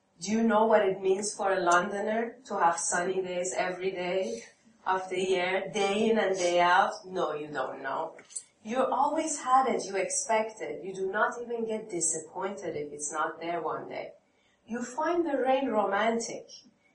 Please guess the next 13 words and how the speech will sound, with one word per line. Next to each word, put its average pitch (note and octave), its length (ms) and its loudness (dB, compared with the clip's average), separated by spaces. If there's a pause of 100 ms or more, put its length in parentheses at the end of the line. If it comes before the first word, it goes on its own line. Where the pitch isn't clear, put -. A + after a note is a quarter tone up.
(180)
You F#3+ 120 -6
say, F#3+ 400 -4
'Good, F3 360 -2
we E3 100 -4
have D#3+ 240 -2
rain F3 400 -2
in D#3 100 -4
the D3 160 -10
country. D3 600 -12 (160)
The E3+ 80 -8
country F3 480 -8
needs E3+ 280 -10
water.' E3 560 -4